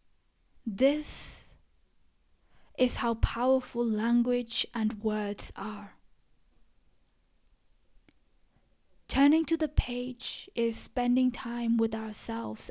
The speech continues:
and I am learning that in a world like ours, where we can give ourselves over to many external musings,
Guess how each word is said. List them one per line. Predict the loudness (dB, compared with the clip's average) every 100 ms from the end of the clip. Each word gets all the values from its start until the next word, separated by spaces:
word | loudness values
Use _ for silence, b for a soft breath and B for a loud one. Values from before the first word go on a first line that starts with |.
| -6
and | -4 -2 -4 -4 -12 -20 _ _ _ _ b b b b b b
I | 4
am | 6 8 8
learning | 6 6 6 4
that | 0 -6 -4
in | 2 4
a | 4
world | 2 2 2 0
like | -2 -4 -6
ours, | -8 -6 -2 -2 -4 -6 -12 -8
where | -2 -2 -2 -4 -6 -10 -18 _ B B B B
we | -2 2
can | 4 4
give | 4 2
ourselves | 2 -2 -4 -6 -4 -6 -8 -2
over | 0 2 0 -2
to | -4 0
many | 4 4 4 4 2 -2
external | -8 -8 -4 -2 0 0
musings, | 2 2 0 -2 -2 -2 -4 -8 -16